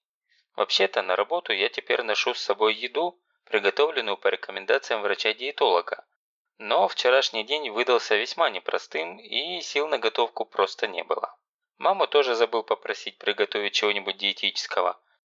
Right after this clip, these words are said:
Поэтому в обед пополз потихоньку в столовую, ощущая со всех сторон неподдельное внимание к своей персоне. Народ кучкуется по двое, трое, пятеро.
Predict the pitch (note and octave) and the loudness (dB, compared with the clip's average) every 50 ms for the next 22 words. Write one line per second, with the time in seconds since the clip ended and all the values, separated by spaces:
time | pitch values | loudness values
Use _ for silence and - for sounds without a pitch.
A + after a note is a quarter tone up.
0 | _ _ _ _ _ _ _ _ _ _ - B2 C3 E3 F3+ - D3 A#2 G#2 F#2+ | _ _ _ _ _ _ _ _ _ _ 0 2 4 4 2 2 -2 -6 -6 -10
1 | F#2+ G2+ - G2+ G2 G2 G2 C#3 E3 - - - A2+ - - C3 D3 - - - | -14 -10 0 2 2 2 2 2 -2 0 0 -2 -4 0 0 0 0 0 0 -2
2 | - - - - - - A2 A2+ A2 - A#2+ - - - - C3+ B2+ A2+ F#2+ F#2 | -2 -2 -2 -6 -6 -6 -6 -6 -6 -6 -6 -6 -2 0 0 2 2 2 0 2
3 | F#2 F2+ F2 - _ _ _ _ _ _ _ _ - - F#2+ - - A#2 - - | 0 0 0 -2 _ _ _ _ _ _ _ _ -2 -2 -2 -2 -4 -4 -2 0
4 | - A2+ G#2 G2 - - G#2 - - - G2 - - - - G#2 C3 C#3+ D#3+ - | 2 2 2 2 0 -2 -2 -2 0 -2 -4 -4 -2 0 0 2 2 0 -2 -4
5 | _ A2+ G#2 G2 - - F#2+ - _ - C3 D#3 E3 D#3+ D#3+ D3+ D3 C#3+ B2+ G#2+ | _ -12 -12 -6 -2 -2 -2 -2 _ -2 -2 -2 -2 -4 -8 -8 -6 -8 -6 -4
6 | G2 F#2+ G2 G#2 G#2 G#2 - - - G2 F2+ F2 F2+ - - G2+ G2 - - - | -2 -4 -4 -4 -8 -10 -8 -6 -4 -4 -4 -4 -6 -4 -2 -2 -2 -2 -2 -4
7 | F#2+ E2+ - - - - _ _ _ _ _ _ _ _ _ _ _ _ _ _ | -4 -4 -4 -10 -16 -20 _ _ _ _ _ _ _ _ _ _ _ _ _ _
8 | _ _ _ _ - G2+ F#2+ - F#3+ G#3 - - A#2+ - - - - A2+ A2+ A#2 | _ _ _ _ -2 0 2 2 0 0 -2 -6 -6 -6 -6 -6 -4 -2 0 -2
9 | A2 - - - - - - D#3 - G#2 G2+ G2+ G2+ G2+ G2+ F#2+ F#2 - _ - | -2 0 -2 -2 0 2 0 0 0 -2 -2 0 2 2 2 0 -2 -4 _ 0
10 | G#2+ G#2 G2+ G2 F#2+ F#2+ F#2 - - G#2 G2+ F#2+ - - - G2 F#2 F#2 - - | 2 4 4 4 2 0 -2 0 2 2 2 2 2 0 -2 -2 -2 -2 -4 -6